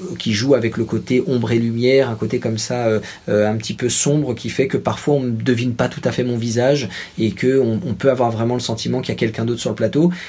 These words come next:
Et ça, c'était voulu. Je, je, je revendique aussi, euh, cette idée de multiplicité, de, de, de, de schizophrénie sur le plateau. Et ça aussi, ça déstabilise le spectateur. Et pour le coup, euh,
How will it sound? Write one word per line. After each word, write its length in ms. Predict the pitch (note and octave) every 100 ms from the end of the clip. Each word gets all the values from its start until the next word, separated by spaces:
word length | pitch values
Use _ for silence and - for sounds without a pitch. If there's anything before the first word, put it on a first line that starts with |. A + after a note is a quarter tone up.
| -
Et 140 | F#3+ A#2
ça, 140 | D#3
c'était 280 | C#3+ - C3+
voulu. 340 | C3 E3 G#3
Je, 440 | F3+ C3 A#2 A2+ A2 - - -
je, 240 | - - A#2+
je 160 | A2
revendique 640 | A2+ C#3+ C3+ C#3+ C3 D3 C3
aussi, 420 | A2+ - C3+ C#3+
euh, 500 | A2+ G#2 G#2 G2 G2
cette 300 | - - -
idée 220 | A#2 B2+
de 140 | A#2+
multiplicité, 1080 | A#2 A#2 A#2 A2+ A#2 - A#2 - A#2+ B2+ C3
de, 160 | B2+ A2+
de, 160 | A2+
de, 160 | A2 A2
de 140 | A2
schizophrénie 640 | A2 - A#2+ B2 - A#2+ B2
sur 160 | -
le 80 | A#2
plateau. 320 | - A#2 E3+ D#3
Et 60 |
ça 160 | - C3+
aussi, 180 | C3+ F#3+
ça 140 | E3
déstabilise 600 | B2 - A#2+ A#2 C3 B2
le 60 | A2+
spectateur. 560 | - A2+ - E3+ F#3 F3+ - - -
Et 100 | B2
pour 200 | B2 A#2+
le 120 | A#2
coup, 300 | - F#3+ G3
euh, 340 | C#3 A#2 G#2+